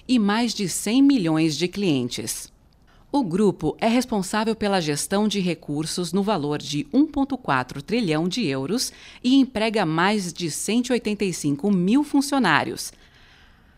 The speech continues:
tendo a maior rede de agências e escritórios entre os bancos com atuação global. A atuação do Santander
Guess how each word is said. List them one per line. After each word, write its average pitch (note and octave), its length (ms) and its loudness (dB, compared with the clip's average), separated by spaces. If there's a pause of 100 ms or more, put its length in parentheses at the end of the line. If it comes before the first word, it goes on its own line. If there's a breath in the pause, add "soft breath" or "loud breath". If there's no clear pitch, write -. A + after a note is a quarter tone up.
(200 soft breath)
tendo D#3 240 4
a C#3+ 80 4
maior C3+ 360 4
rede E3 360 0
de D3+ 140 0
agências E3 580 0
e C#3+ 60 0
escritórios G3+ 720 0 (180 loud breath)
entre B3 280 2
os G#3+ 160 0
bancos F#3 480 2
com G3 180 0
atuação G#3 560 2
global. C#3+ 560 0 (500 soft breath)
A B3+ 180 0
atuação A#3+ 540 2
do D#3 120 0
Santander C#3 640 0